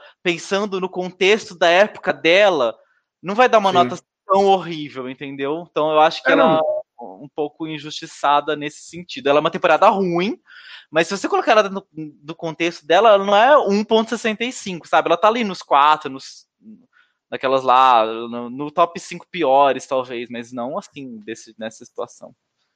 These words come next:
Speaker 2: Não, é, eu, eu vou defender aqui como uma pessoa que quando, tipo,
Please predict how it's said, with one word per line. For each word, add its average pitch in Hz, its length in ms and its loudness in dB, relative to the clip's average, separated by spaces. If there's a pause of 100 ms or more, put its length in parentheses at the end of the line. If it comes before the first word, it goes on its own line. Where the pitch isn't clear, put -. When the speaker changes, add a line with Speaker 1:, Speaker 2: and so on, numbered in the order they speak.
(260)
Speaker 2:
Não, 196 340 2
é, 131 340 4
eu, 190 380 2
eu 185 140 -4
vou 202 120 0
defender 185 440 0
aqui 185 120 -4
como 202 200 0
uma 196 100 -4
pessoa 175 440 -2
que 175 120 -6
quando, 175 580 -2 (100)
tipo, - 340 -10